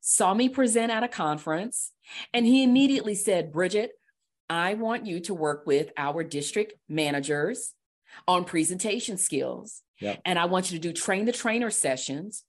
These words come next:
Speaker 1: so
Speaker 2: Yeah.
Speaker 1: that then they can teach these tenets of effective presentations to their reps."
Speaker 2: Yeah.
Speaker 1: And one thing led to another, and my entire team was disbanded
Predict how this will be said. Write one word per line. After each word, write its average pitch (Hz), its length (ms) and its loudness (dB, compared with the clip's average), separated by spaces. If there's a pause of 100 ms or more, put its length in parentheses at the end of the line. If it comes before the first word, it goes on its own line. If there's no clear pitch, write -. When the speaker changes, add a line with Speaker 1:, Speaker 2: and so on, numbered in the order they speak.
(240)
Speaker 1:
so 214 120 2
Speaker 2:
Yeah. 180 40 2
Speaker 1:
that 180 120 2
then 170 320 0
they 185 340 4
can 202 240 -4
teach - 520 -6 (220)
these 180 260 0
tenets 147 540 -4 (120)
of 156 260 0 (160)
effective 156 480 -4
presentations 143 840 -6 (220)
to 214 160 0
their 190 160 6
reps." - 560 0 (280)
Speaker 2:
Yeah. 110 180 2 (160)
Speaker 1:
And 247 600 2 (220)
one 277 220 2
thing 294 160 -4
led 214 180 -2
to 208 100 -6
another, 151 640 -2
and 147 300 -6 (100)
my 156 720 -2 (240)
entire 175 320 -2
team 151 260 -4
was 139 140 -4
disbanded 151 960 0